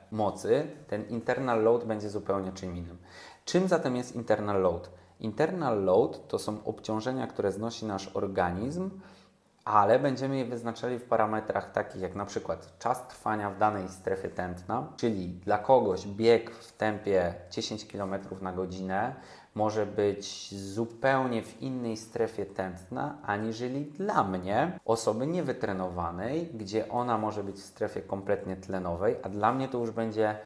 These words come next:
trening o wysokiej intensywności, bo nie jestem wytrenowany. Mamy skalę zmęczenia, R P E i rir. Też są to pewne składowe, które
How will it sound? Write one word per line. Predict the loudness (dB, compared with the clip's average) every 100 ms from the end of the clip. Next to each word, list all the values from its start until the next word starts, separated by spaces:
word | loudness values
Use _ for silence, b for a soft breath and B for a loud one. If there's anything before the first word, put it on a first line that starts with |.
| 0
trening | 2 2 0 -2
o | 0
wysokiej | 0 -2 -2
intensywności, | -4 -4 -8 -6 -8 -4 -4 -6 -10 -10
bo | 6 12 12 10 0
nie | 0 0
jestem | -2 -2 -2 0
wytrenowany. | -2 -4 -4 0 2 2 4 6 4 2
Mamy | 2 4
skalę | 2 -4 4 6 4 0 -10
zmęczenia, | -4 -2 -2 0 0 -2 -2
R | 0 2
P | 2 4
E | 2
i | 2 -2
rir. | 0 0 2
Też | 2
są | 2 -2
to | 0
pewne | 2 2 2
składowe, | -4 2 2 4 2 0
które | -4 -2 2 0